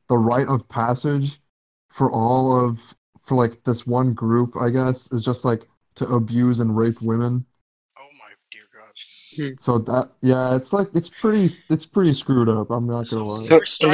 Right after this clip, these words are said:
Speaker 3: like,
Speaker 2: starting
Speaker 3: a big,
Speaker 2: this episode on
Speaker 3: is there a
Speaker 2: a
Speaker 3: big
Speaker 2: banger.
Speaker 3: ma-, is there a big mafia presence there?
Speaker 1: I wouldn't call it mafia, it's just, like,
Speaker 2: Gang?
Speaker 1: bunch of
Speaker 3: Syndicates?
Speaker 1: Yeah, it's,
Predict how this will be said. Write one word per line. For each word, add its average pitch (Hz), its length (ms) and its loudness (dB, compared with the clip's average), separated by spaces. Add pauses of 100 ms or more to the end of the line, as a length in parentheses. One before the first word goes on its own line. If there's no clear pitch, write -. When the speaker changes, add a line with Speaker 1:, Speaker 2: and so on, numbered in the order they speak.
Speaker 3:
like, 170 100 6
Speaker 2:
starting 185 60 4
Speaker 3:
a 156 100 2
big, 180 140 2
Speaker 2:
this - 100 -10
episode - 40 -6
on - 200 -6
Speaker 3:
is 147 80 -6
there 190 100 2
a - 20 -4
Speaker 2:
a 165 40 -6
Speaker 3:
big 190 140 0
Speaker 2:
banger. 180 140 0
Speaker 3:
ma-, 143 140 -4 (680)
is 156 120 -8
there 170 140 -2
a 165 40 -4
big 170 200 -8
mafia 147 440 -10
presence 165 320 -12
there? 170 220 -20 (1000)
Speaker 1:
I 156 100 0
wouldn't 220 240 4
call 190 220 0
it 151 100 4
mafia, 123 540 2
it's 117 120 -4
just, 151 240 -4
like, 143 200 0 (440)
Speaker 2:
Gang? 120 280 -2
Speaker 1:
bunch 139 260 -2
of 120 220 -2
Speaker 3:
Syndicates? 175 500 -6
Speaker 1:
Yeah, 190 180 0
it's, - 200 -6